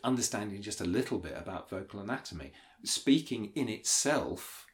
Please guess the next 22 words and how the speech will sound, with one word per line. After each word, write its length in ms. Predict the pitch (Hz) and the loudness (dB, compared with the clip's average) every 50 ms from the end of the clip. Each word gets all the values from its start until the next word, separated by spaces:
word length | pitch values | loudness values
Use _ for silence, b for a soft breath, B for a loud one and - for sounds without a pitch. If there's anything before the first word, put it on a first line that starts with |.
| _ _ - | _ _ -4
is 260 | 123 117 104 104 - | 0 0 0 0 -2
the 80 | - - | -8 -10
product 580 | - - - 107 101 104 98 - - - - - - 123 | -10 -6 -4 -2 0 0 -2 -2 -4 -10 -14 -10 -4 -2
of 340 | 110 101 101 101 - - - - | 0 0 0 -2 -6 -12 -18 -10
putting 300 | - 123 117 - 98 95 | -8 -6 -6 -4 -4 -4
stress 480 | - - - - 123 107 92 90 - - | -2 -2 0 0 0 0 0 -2 -4 -6
on 100 | 98 95 | -6 -6
your 120 | 92 98 | -6 -4
vocal 280 | 98 101 101 - - 90 | -4 -4 -6 -6 -8 -8
cords. 520 | - - - - - - - - - - B B B B B B B B B | -4 -2 0 0 -2 -2 -6 -12 -16 -18 B B B B B B B B B
So, 540 | B - - - - 113 107 107 107 104 104 104 b b b b b _ - | B -2 -2 0 2 4 4 4 4 2 0 -4 b b b b b _ -8
uh, 220 | 107 104 98 98 90 | -6 -4 -4 -4 0
your, 200 | 117 107 104 104 - | 2 2 2 2 2
your 140 | 120 107 101 | 0 2 4
vocal 260 | 120 127 123 - 107 | 4 2 2 0 -4
cords 300 | - - 107 101 98 98 | -2 2 2 2 2 2
are 80 | 92 | -2
only 420 | 98 101 95 90 90 90 87 87 - _ _ _ _ _ _ - | -2 -2 -2 -2 -2 -2 -4 -6 -10 _ _ _ _ _ _ -8
relaxed 720 | 104 98 92 101 120 110 73 69 - - - - - - - - | -4 -2 0 0 0 0 -2 -4 -6 -8 -8 -10 -10 -12 -8 -4
when 180 | 101 95 92 92 | -2 -2 0 0
you're 260 | 92 90 90 85 - | 0 0 -2 -2 -2
silent, 540 | - - 135 139 143 82 - 62 - - | -2 -2 -2 -2 -2 -2 -6 -8 -10 -14